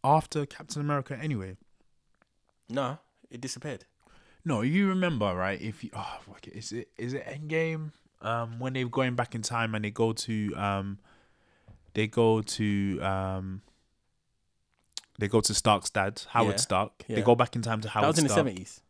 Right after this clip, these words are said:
Speaker 1: That was in the seventies,
Speaker 2: Yeah.
Speaker 1: where they've gone to his lab to steal the Tesseract, right?
Speaker 2: Yeah.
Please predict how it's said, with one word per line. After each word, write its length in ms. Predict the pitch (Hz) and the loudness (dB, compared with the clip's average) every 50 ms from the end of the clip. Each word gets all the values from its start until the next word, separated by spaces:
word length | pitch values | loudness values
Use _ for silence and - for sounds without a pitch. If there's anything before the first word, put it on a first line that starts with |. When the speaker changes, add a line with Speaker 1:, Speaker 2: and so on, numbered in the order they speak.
| _ _ | _ _
Speaker 1:
That 80 | 110 120 | 0 2
was 120 | 120 113 | 2 2
in 60 | 117 | 2
the 80 | 113 110 | 2 2
seventies, 500 | - - 120 110 98 85 92 95 - - | 4 4 2 2 2 -2 -2 -2 -2 -2
Speaker 2:
Yeah. 160 | 123 110 98 107 | -2 -4 -4 -6
Speaker 1:
where 440 | 104 110 123 120 120 120 113 113 - - - - - _ | -6 0 2 2 4 4 2 0 -4 -10 -20 -20 -10 _
they've 180 | 117 113 110 | -6 -6 0
gone 220 | - 131 131 131 127 | 2 2 2 2 0
to 120 | - 127 | -2 -2
his 180 | 120 117 107 104 | -2 -2 -2 0
lab 260 | 110 120 123 110 - - | 2 2 2 2 2 0
to 100 | 101 - | 0 0
steal 260 | - - - 127 107 | 0 0 0 -2 -2
the 60 | 101 | -2
Tesseract, 460 | - 123 117 - - 95 92 - - | -6 -6 -6 -6 -6 -8 -12 -14 -8
right? 260 | - 104 123 135 - _ _ | -6 -6 -6 -6 -8 _ _
Speaker 2:
Yeah. 240 | - 180 190 143 - | 0 0 0 0 0